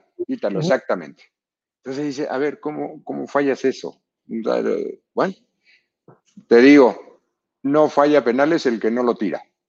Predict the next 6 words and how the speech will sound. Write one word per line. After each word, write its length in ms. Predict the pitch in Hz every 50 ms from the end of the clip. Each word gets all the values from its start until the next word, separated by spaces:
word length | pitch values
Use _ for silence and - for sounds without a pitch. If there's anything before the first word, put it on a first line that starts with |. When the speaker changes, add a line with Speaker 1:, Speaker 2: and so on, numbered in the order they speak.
| _ _ _ _
Speaker 1:
Esa 300 | - 131 131 117 123 131
Speaker 2:
Exacto. 180 | 131 127 131 127
Speaker 1:
es, 500 | 120 - - - - - - _ _ _ _ _ _ _ _
esa 400 | - 76 92 135 131 110 143 143
es 60 | 127
realidad. 480 | 135 135 127 120 117 120 117 117 101